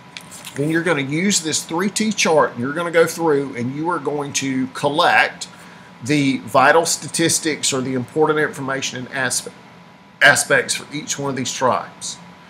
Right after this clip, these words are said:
Then you're going to meet with a peer, and you're gonna color coordinate it. You're gonna pick out the things that were similar. You're gonna pick out,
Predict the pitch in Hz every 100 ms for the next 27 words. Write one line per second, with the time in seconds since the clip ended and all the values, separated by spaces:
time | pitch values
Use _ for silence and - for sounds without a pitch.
0 | - - 104 143 156 165 151 151 151 -
1 | 143 139 123 127 151 156 170 185 - 180
2 | 190 247 - - - - - - 139 139
3 | 139 143 127 - 151 160 185 - 185 190
4 | 185 170 180 170 - 143 131 123 - 196
5 | 175 170 - 160 - 160 165 143 160 139
6 | - 156 151 151 151 135 135 139 127 -
7 | 180 - 147 139 -